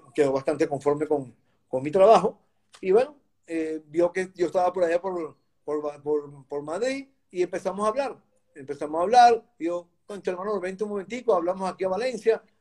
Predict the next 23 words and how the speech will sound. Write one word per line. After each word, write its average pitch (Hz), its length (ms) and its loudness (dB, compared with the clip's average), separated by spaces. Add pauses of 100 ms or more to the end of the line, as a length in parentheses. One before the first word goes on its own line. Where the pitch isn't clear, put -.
vente 160 180 -4
a 202 40 0
Valencia, 190 420 0
hablamos", 240 420 -4 (180)
y 151 80 -8
bueno, 214 320 -4 (400)
y, 156 140 -4
eh, 170 160 -6 (240)
fui 208 180 -6
un 226 80 -4
solo 233 220 8
día, 254 300 4
vine 202 200 -6
un 220 40 -8
solo 220 200 4
día 262 360 -2
y 175 100 -8
ya, 202 260 -4 (640)
listo. 175 420 -10 (360)
Firmé 151 280 -4
contrato 226 400 2
y 214 60 -10
chao. 127 300 -4